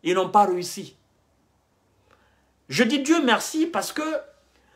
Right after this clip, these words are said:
je viens d'une famille qui est aussi démocrate, qui respecte le choix des enfants.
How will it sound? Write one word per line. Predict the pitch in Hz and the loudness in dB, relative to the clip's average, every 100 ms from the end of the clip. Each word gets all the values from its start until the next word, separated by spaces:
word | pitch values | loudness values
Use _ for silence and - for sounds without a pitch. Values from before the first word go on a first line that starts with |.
| _ _ | _ _
je | 160 262 | 0 0
viens | 240 359 | 2 -2
d'une | 277 233 | 0 -2
famille | 220 214 214 262 302 262 | 2 2 2 -2 -4 -8
qui | - 208 | -2 2
est | |
aussi | 190 185 196 | 2 2 0
démocrate, | 185 190 175 175 196 - - _ _ _ _ | 2 2 2 0 0 -2 -14 _ _ _ _
qui | - 185 | -4 0
respecte | 196 - - | 0 0 -4
le | 185 165 | 0 -2
choix | 160 180 | 0 0
des | 156 147 | 0 -2
enfants. | 139 139 170 | -4 -6 -10